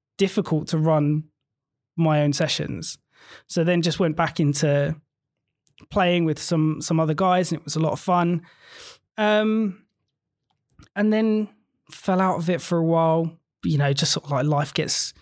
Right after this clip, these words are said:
in the way, and finding, like, weekly or even, like, every fortnight a few hours to play this game,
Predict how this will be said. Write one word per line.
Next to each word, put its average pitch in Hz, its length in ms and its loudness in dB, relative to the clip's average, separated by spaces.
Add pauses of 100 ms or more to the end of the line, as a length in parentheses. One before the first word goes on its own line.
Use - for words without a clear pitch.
(300)
in 165 160 0
the 170 80 2
way, 165 260 2
and 151 160 -2
finding, 175 560 0 (720)
like, 170 240 0
weekly 185 520 2
or 170 100 2
even, 165 460 0 (180)
like, 147 160 -2
every 160 360 2 (380)
fortnight 165 720 0 (260)
a 185 80 -4
few 190 460 2
hours 165 440 2
to 170 100 -2
play 170 260 0
this 151 180 -2
game, 170 600 0